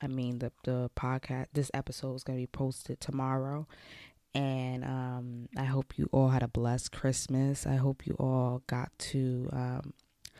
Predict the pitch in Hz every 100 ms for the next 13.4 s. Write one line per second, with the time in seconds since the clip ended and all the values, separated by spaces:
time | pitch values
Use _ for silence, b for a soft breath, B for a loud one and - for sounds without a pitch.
0 | B B - - - - 139 135 131 127
1 | 131 151 - _ _ - - 127 127 131
2 | - 143 139 139 135 135 131 131 - 139
3 | 135 131 131 131 - 131 127 139 - 139
4 | 139 135 - 139 131 131 - - 135 131
5 | 131 131 131 - 131 - 139 - 131 127
6 | 131 131 - - B B B B B -
7 | 202 170 151 143 143 139 139 - 143 135
8 | 135 139 139 - 135 135 131 131 - 139
9 | 131 139 139 151 180 180 151 - 147 143
10 | 131 127 131 135 131 - 139 - - 131
11 | 131 - 131 127 123 127 - 127 - 127
12 | 127 127 127 139 139 143 139 - 139 139
13 | 127 - 123